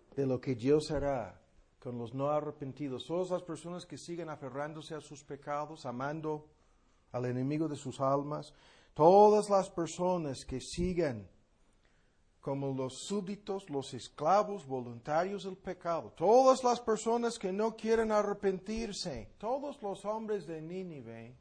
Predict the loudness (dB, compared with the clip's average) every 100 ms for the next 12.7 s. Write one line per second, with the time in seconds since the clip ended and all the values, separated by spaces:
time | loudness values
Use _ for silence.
0 | _ _ _ _ _ -12 -8 -6 -4 -4
1 | -4 -6 -12 -18 _ _ _ _ _ _
2 | _ _ _ _ _ _ _ _ 0 2
3 | 4 2 2 0 0 0 0 0 -2 -4
4 | -2 -2 -2 -2 -4 -4 -10 _ _ _
5 | -6 0 2 2 2 2 2 2 2 2
6 | 0 0 -2 -2 -2 -2 -2 -2 -2 0
7 | 0 0 -4 -4 -2 2 4 4 2 -2
8 | -16 _ _ -6 0 2 4 0 0 -2
9 | -2 0 0 2 -2 -6 -14 _ _ _
10 | _ _ _ _ _ _ _ _ _ _
11 | _ _ _ _ -20 -10 -10 -8 -12 -12
12 | -14 -14 -12 -12 -12 -14